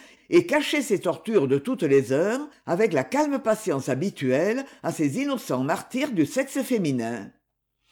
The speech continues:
Elle savait que la dernière feuille devait être bientôt détachée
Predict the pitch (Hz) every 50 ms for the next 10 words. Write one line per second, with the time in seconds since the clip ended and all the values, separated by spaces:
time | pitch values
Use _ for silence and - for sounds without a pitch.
0 | - _ _ - 151 160 160 151 - 285 302 294 302 294 294 214 170 139 135 131
1 | 180 214 208 196 170 151 139 135 - - 220 233 190 151 123 135 131 156 147 170
2 | 156 - - 139 123 143 208 247 247 240 254 214 147 143 139 - 143 131 - -
3 | - 151 170 202 277 294